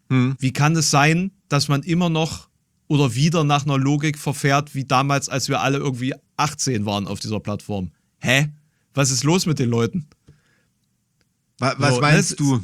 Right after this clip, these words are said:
Speaker 1: Das hab
Speaker 2: naja,
Speaker 1: konnte ich
Speaker 2: das,
Speaker 1: dir nicht
Speaker 2: es
Speaker 1: ganz
Speaker 2: geht,
Speaker 1: folgen
Speaker 2: es
Speaker 1: jetzt.
Speaker 2: geht um irgendwelche privaten Zusammenhänge zwischen einzelnen Influencern,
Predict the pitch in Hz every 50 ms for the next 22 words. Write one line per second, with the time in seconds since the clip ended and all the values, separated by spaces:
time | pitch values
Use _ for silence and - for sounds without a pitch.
0 | - _ _ - 120 123 - 147 147 139 175 202 226 240 226 151 143 135 196 208
1 | 156 139 139 143 139 170 160 135 127 165 208 226 139 135 139 - - 113 160 151
2 | - - 175 208 220 - 196 185 175 160 175 202 196 175 185 185 180 180 151 -
3 | 160 131 147 151 185 - - 156 - - 139 139 151 165 180 165 165 165 170 165
4 | 156 - 156 160 156 - 170 - 139 160 165 151 165 160 160 - 185 190 208 -
5 | 160 135 123 120 117 - 120 110 107 101